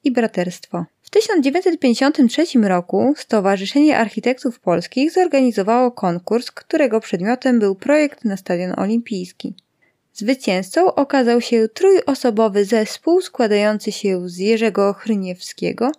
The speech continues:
Zbigniewa Ichnatowicza i Jerzego Sołtana,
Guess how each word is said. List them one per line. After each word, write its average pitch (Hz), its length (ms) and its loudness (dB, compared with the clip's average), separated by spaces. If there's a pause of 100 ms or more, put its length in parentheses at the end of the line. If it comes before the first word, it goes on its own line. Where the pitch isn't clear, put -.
Zbigniewa 247 800 2
Ichnatowicza 269 1160 -2
i 320 60 4
Jerzego 247 460 4
Sołtana, 214 680 -2